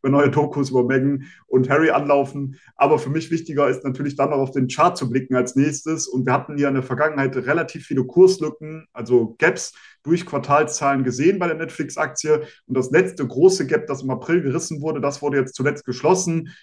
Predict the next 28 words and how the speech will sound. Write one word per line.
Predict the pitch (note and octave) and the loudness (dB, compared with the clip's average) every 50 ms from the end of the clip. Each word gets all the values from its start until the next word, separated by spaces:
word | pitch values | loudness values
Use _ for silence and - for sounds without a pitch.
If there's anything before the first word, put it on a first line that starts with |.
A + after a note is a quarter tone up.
| _ _ - | _ _ -2
Jetzt | D3+ D3+ - - | -2 -2 0 2
würde | D3 F3+ F3+ | 2 4 4
ich | E3+ - B2+ | 4 2 0
allerdings | D3 C#3+ C#3+ C3+ C3 | 0 0 0 -2 -2
abwarten, | - D#3+ - - C#3 B2+ B2+ B2+ - B2 G#2+ | -4 -6 -2 2 2 2 2 2 -2 -8 -10
ob | - A#2 - - | -10 -12 -8 -2
wir | A2+ A2+ | 0 2
auch | A#2+ C#3 D3 - | 2 2 0 0
über | - - D3+ | -2 -4 -4
die | C3+ B2+ A#2 | -2 -4 -2
dreihundertzehn | C3+ B2+ D3+ D#3+ D#3+ D#3 C#3+ - - - D#3+ E3 D#3+ - | 0 2 0 0 0 -2 -6 -6 -4 0 0 0 0 0
Euro | D3+ D3 B2+ C3 | 0 0 0 0
ansteigen | - - F3+ F3+ - - C#3 C3 C3+ C3 C3 B2 - | 0 0 -2 -4 -4 -4 -4 -2 -2 0 0 -2 -2
können. | - - F3 F#3+ F#3+ F#3 F#3+ - - _ _ | -2 -2 0 0 0 -2 -4 -8 -14 _ _
Wenn | C#3+ D3+ | -2 0
das | D#3+ D#3+ D#3 | 0 0 -2
der | D#3 C#3+ | -2 -4
Fall | C3+ - D3 D3 D3 | -2 0 0 0 0
ist, | D3 C#3 - - | -2 -4 -8 -8
dann | B2 A#2+ | -8 -4
sehe | A#2+ C#3+ | -4 -4
ich | C3+ C3+ | -4 -4
das | C3 B2+ | -4 -2
nächste | C#3 C#3 C#3 C3+ C3 | 0 0 0 0 -4
Kursziel | - - D3+ C#3+ C3 - C#3+ B2 | -8 -8 -8 -8 -8 -6 -2 0
bei | A#2 A2 | 0 0
dreihundertfünfzig | - B2+ C3+ C3+ C3+ B2 - - F3+ F#3+ F#3+ - E3+ D#3 - | 2 2 2 4 2 2 2 2 0 0 0 -2 -8 -8 -2
Euro. | D3+ D3 D3+ D3 D3+ D3+ C#3+ D3 | 0 2 4 4 4 2 0 0